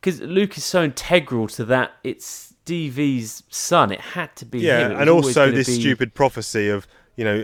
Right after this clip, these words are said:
Speaker 2: Anakin was supposed to the w-, the one to bring balance to the Force, whatever that stupid thing means. Um,
Speaker 1: Yeah.
Speaker 2: but, you know, maybe Luke was the one for the new prophecy, and even though these, there were other Jedis around,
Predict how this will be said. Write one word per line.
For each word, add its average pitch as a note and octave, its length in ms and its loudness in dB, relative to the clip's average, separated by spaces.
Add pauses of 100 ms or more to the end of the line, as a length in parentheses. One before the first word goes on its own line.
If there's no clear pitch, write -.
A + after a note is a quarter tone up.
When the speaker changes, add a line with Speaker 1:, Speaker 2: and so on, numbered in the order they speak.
Speaker 2:
Anakin A#2+ 360 -2
was G2+ 80 -6
supposed A2 320 -2
to G#2 100 -6
the G2+ 100 -6
w-, G2+ 240 -10 (100)
the A2 120 2
one G#2+ 480 2
to G#2 120 -10
bring G2+ 360 -2
balance G#2+ 380 -2
to - 100 -14
the F#2+ 80 -10
Force, G#2 320 -4
whatever G2 220 -10
that G#2+ 200 -2 (160)
stupid - 580 -14
thing F2+ 220 -8
means. F2+ 340 -8 (320)
Um, G2 320 0
Speaker 1:
Yeah. G2 480 -2
Speaker 2:
but, A#2 220 0
you C3 100 -6
know, A2+ 120 0
maybe A#2 500 0 (420)
Luke A#2 480 -4
was G#2 240 -2
the G2+ 100 -4
one G#2+ 260 0
for - 100 -12
the G2+ 140 -4
new A2 260 -2
prophecy, F#2 540 -8
and F#2 100 -6
even G2+ 180 -8
though G2 120 -2
these, F#2 240 -10
there G2+ 160 -4
were G2+ 120 0
other G2 220 -4
Jedis F#2+ 380 -4
around, A2 560 2